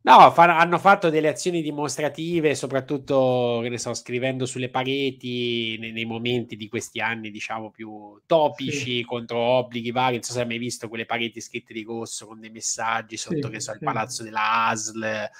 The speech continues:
Speaker 1: oppure, insomma, azioni dimostrative, eh, in cui esprimevano, insomma, tutto il loro disappunto per quello che stava accadendo.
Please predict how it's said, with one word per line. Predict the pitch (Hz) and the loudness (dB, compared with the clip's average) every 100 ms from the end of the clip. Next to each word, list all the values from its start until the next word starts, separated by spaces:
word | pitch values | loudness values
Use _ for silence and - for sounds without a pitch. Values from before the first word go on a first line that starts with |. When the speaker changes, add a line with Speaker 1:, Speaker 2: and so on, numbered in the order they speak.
| - - _ | -20 -20 _
Speaker 1:
oppure, | 117 107 - 107 104 101 98 98 | -8 -8 -6 -2 0 0 -2 -4
insomma, | 101 - 98 | -6 -6 -6
azioni | 107 170 143 | 0 4 4
dimostrative, | 139 156 - 165 156 147 147 147 143 139 135 131 _ _ _ | 6 6 6 6 4 2 0 4 4 6 2 0 _ _ _
eh, | - 113 | -10 -10
in | 117 | -10
cui | - 127 135 | -6 -2 -2
esprimevano, | - 120 117 113 131 120 | -4 -6 -4 -2 0 -2
insomma, | 110 110 107 | -4 -10 -12
tutto | 107 104 107 | -14 -14 -10
il | 107 | -8
loro | 110 107 104 104 98 95 _ _ _ _ _ | -6 -6 -6 -6 -8 -12 _ _ _ _ _
disappunto | - 113 127 - - 139 135 127 127 127 113 | -10 2 2 2 -4 -2 -2 -4 2 2 2
per | 113 | -2
quello | - 113 110 | -6 -8 -8
che | 104 | -10
stava | - 104 | -6 -4
accadendo. | 104 - 104 98 - | -4 -6 -10 -10 -14